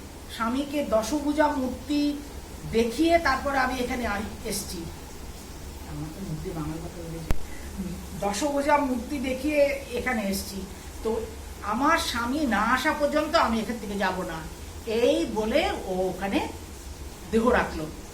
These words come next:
সতী ওখানে দেহ রাখলো, দক্ষ রাজার, উম, ওই ইয়েতে, দক্ষ যজ্ঞর মধ্যেই। এদিকে মহাদেব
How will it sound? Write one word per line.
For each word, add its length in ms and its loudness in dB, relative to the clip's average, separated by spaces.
সতী 300 0
ওখানে 280 2
দেহ 100 4
রাখলো, 260 -2
দক্ষ 160 -2
রাজার, 300 4
উম, 340 0
ওই 160 -6
ইয়েতে, 260 -4
দক্ষ 160 2
যজ্ঞর 380 0
মধ্যেই। 320 -6
এদিকে 240 2
মহাদেব 520 2